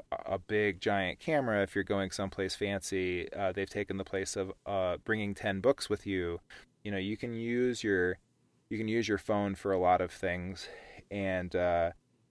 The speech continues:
um, for instance, uh, I use my phone often when I come back to the United States and I'm clearing customs. The United States Customs,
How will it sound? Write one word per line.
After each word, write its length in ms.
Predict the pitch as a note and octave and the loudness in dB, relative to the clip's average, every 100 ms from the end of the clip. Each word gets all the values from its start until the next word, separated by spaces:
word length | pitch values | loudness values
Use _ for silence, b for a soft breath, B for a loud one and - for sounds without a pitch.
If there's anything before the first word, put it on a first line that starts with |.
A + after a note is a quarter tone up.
| _ _ _ | _ _ _
um, 320 | - F2+ E2+ - | -2 -2 -2 -6
for 100 | - | 0
instance, 480 | A2+ G#2+ A2 F#2+ - - - | 0 0 -2 -2 -4 -6 -10
uh, 280 | F#2+ F#2 E2+ G1+ - _ | -6 -2 -2 -4 -12 _
I 100 | G#2 | 4
use 300 | A2+ A2+ G#2+ | 4 4 2
my 160 | G#2+ G2 | 0 -2
phone 260 | - G#2+ G2 | 0 0 0
often 540 | - G2 - G2+ G2 F2+ - | 0 -2 -2 -2 -2 -4 -4
when 160 | A2+ | 0
I 220 | G2+ F#2+ E2+ - | 2 2 0 -6
come 180 | - A2 | -4 0
back 220 | G#2 G2 - | 4 4 2
to 120 | G#2 | -4
the 80 | G2 | 0
United 320 | F#2 F2 F2 | 0 0 0
States 300 | - C#3 - | 4 4 4
and 80 | G#2 | -2
I'm 100 | G2 | -2
clearing 320 | - G2+ F#2 | 0 0 2
customs. 640 | A#2+ A#2 - G2 F#2 - | 2 2 0 -2 -4 -6
The 100 | - | -2
United 280 | G#2 G#2+ G#2+ | 0 2 0
States 280 | - G#2+ F2 | 2 2 2
Customs, 640 | - A#2 - A2 G2 - | 0 -2 -2 -4 -4 -8